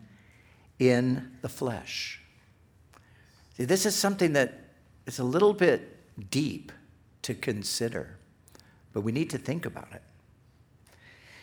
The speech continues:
You see, the Bible says, again, Paul says it earlier in Romans, "The wages of sin is death," but Jesus has no sin.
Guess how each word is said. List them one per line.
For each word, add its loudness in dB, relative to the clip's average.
You 4
see, 6
the 8
Bible 10
says, 6
again, 4
Paul 6
says 2
it 0
earlier 4
in 2
Romans, 2
"The 4
wages 4
of -4
sin 2
is 0
death," 4
but 4
Jesus 2
has 0
no 4
sin. 2